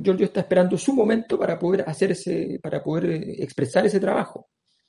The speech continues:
Eh, por decirlo así, Gabriel Boric es, eh, yo creo, mi opinión es, es que es muchísimo,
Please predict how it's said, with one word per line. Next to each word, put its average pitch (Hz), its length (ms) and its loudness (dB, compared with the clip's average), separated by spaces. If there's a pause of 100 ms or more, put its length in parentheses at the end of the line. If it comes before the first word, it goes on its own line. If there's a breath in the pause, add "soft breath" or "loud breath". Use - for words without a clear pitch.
(420)
Eh, - 300 -14 (640)
por 165 120 4
decirlo 123 300 6
así, - 540 -2
Gabriel 156 280 4
Boric 175 420 -2
es, - 480 -2
eh, 117 400 0 (760)
yo 117 180 -2
creo, 123 500 6 (120)
mi - 200 -8
opinión 127 300 6
es, 123 180 0
es - 60 -8
que 127 120 0
es 120 120 -4
muchísimo, 120 1040 0